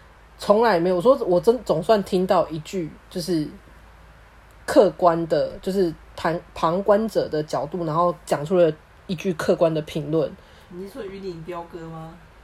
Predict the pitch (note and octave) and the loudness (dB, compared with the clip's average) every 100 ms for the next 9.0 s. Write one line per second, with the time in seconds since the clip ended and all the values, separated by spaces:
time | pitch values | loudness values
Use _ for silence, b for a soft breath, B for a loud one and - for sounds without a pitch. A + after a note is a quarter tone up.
0 | - - - - - G#3 B3+ A#3+ G3 G#3 | -20 -20 -20 -20 -6 -2 0 0 -2 -4
1 | - F#3+ B3+ G3+ G3 D#3 E3+ - - - | -4 -2 2 2 2 -2 -10 -20 -12 -4
2 | G#3+ G#3+ F#3 E3 E3 D#3 D#3 E3 A3+ B3+ | 0 2 2 2 0 0 -4 -2 0 0
3 | A#3+ G3 D#3 F#3 - - - - - - | 0 0 -2 -6 -20 -20 -20 -20 -20 -20
4 | - F#3+ G#3+ F#3+ E3 E3 D3+ C#3 - - | -2 0 2 0 2 0 2 -2 -6 -20
5 | - - - - - - - - - - | -20 -20 -20 -20 -20 -20 -20 -20 -20 -12
6 | F3 G#3 E3+ D#3 A#3+ A#3+ F3 E3+ E3+ D#3+ | -8 -6 -6 -8 -8 -2 -2 -2 -6 -6
7 | D#3 D#3 G3 - - C#3+ - A3+ B3 G#3 | -6 -16 -18 -14 -12 -12 -4 -4 -2 -2
8 | E3+ F#3 D#3+ D#3+ D#3 D#3+ D#3+ G3+ E3+ | 0 2 0 -2 -4 -6 -4 -4 -6